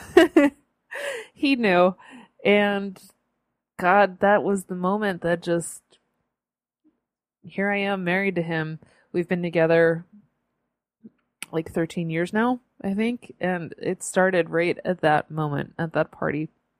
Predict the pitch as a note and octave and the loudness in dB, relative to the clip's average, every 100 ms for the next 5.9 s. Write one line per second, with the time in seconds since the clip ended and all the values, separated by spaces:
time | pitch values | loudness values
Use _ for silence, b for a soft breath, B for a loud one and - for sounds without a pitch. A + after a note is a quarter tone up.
0 | _ _ _ _ _ _ - F3 E3+ E3 | _ _ _ _ _ _ -4 0 2 2
1 | E3 D#3 - D#3+ D#3+ D#3+ D#3+ D#3+ D#3+ E3 | 2 0 -2 -4 -2 -4 -4 -6 -10 -10
2 | _ _ _ _ _ _ b b b b | _ _ _ _ _ _ b b b b
3 | b b - A3 C#4+ C#4 G#3 D#3+ D3+ - | b b 0 4 4 4 0 0 -2 -14
4 | _ - F#3+ F#3 F#3 F3+ F3+ F3+ - _ | _ 0 4 4 4 0 -2 -6 -12 _
5 | F3 F3 E3+ F3+ F#3 F3+ E3+ E3+ | -4 -2 0 0 0 -4 -8 -12